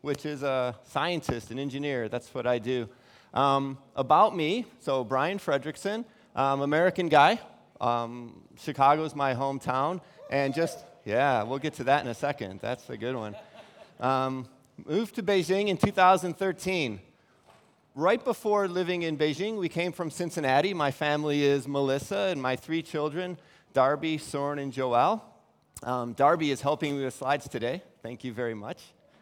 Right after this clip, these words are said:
I appreciate that. Um, yeah, and I, uh,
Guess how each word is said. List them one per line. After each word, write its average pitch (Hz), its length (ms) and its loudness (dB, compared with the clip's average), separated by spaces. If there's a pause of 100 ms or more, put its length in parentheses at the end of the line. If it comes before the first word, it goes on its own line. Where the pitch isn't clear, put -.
(380)
I 101 80 -10
appreciate 107 600 -8
that. 135 260 -2 (600)
Um, 135 440 -2 (1200)
yeah, 160 160 2
and 165 100 2
I, 202 240 4
uh, 175 380 4